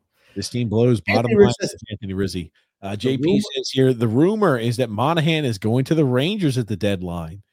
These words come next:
Speaker 2: Good for
Speaker 1: Perhaps.
Speaker 2: Rizzi.
Speaker 1: Uh, Drew L says here, "The Islanders are getting outpossessed more than people who are actually possessed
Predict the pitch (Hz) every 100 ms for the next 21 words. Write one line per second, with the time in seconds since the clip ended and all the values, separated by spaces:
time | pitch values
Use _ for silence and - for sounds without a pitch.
0 | _ _ - 127 123 170 226 156 151 -
1 | _ _ _ _ - 117 113 135 196 180
2 | - 175 156 170 151 131 143 196 220 160
3 | 127 135 131 - 139 165 202 143 156 180
4 | 165 - - - _ 98 101 135 139 139
5 | - 120 131 127 113 107 104 95 117 -
6 | - 123 - 107 90 85 151 180 139 -
7 | -